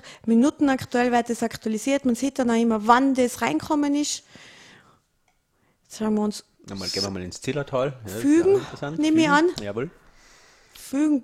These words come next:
Speaker 1: aha,
Speaker 2: Ja,
Speaker 1: ich kenne jetzt Ortsteile von Fügen, die ich nicht kannte. Die heißen Krapfing und
Speaker 2: <laughs>
Speaker 1: Kleinboden und Gagering anscheinend, weil so
Speaker 2: Ja,
Speaker 1: heißen die
Speaker 2: genau.
Speaker 1: ganzen Listen.
Speaker 2: Ja, da mal ist schon einiges zusammengeführt worden, wenn's mir nicht täuscht. Das
Speaker 1: Mhm.
Speaker 2: sind eben so,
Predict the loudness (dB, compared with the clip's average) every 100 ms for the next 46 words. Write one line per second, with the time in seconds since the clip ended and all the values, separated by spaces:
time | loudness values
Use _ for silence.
0 | -2 -2 2 2 2 2 4 6 4 2
1 | 0 0 2 2 2 2 -2 -2 -2 0
2 | -2 0 0 -2 -4 -2 0 0 2 2
3 | 0 -2 0 0 2 2 2 0 0 2
4 | 2 2 2 2 0 2 2 2 0 2
5 | 2 2 4 6 6 6 4 6 8 10
6 | 8 6 10 10 8 4 2 6 6 4
7 | 2 0 0 -8 -8 -8 -8 -4 -2 0
8 | -2 -6 -10 -12 -8 -6 -4 -6 -8 -6
9 | -6 -6 -12 -14 -14 -14 -16 -18 -18 -18
10 | -20 -18 -18 -16 -14 -14 -18 -4 2 4
11 | 4 2 0